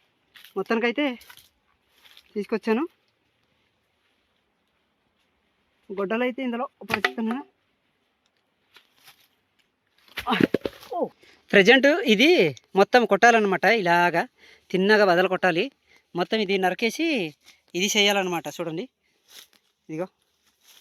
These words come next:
ఇక్కడ నుంచి ఇలా బదలు కొట్టాలి అనమాట. ఇలాగా ఇలా కొడితే అక్కడ మైన తేనె అయితే ఉన్నది. మీకు చివరి వరకు చూడండి, చూపిస్తాను. చూడండి,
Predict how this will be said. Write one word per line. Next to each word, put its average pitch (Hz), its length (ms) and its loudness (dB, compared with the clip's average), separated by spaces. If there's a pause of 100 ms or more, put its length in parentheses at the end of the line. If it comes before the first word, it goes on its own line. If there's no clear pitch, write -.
(340)
ఇక్కడ 208 240 2
నుంచి 226 200 -4
ఇలా 208 120 2 (200)
బదలు 180 220 -2
కొట్టాలి 170 260 -4
అనమాట. 147 240 -10 (1040)
ఇలాగా 156 260 0 (1200)
ఇలా 190 160 2
కొడితే 208 260 2
అక్కడ 208 140 0 (240)
మైన 196 220 2 (160)
తేనె 196 260 4
అయితే 202 200 -4 (160)
ఉన్నది. 190 280 -2 (880)
మీకు 233 240 -6
చివరి 214 260 -2
వరకు 247 200 -6 (120)
చూడండి, 214 300 -6 (520)
చూపిస్తాను. 208 460 -12
చూడండి, 185 280 -8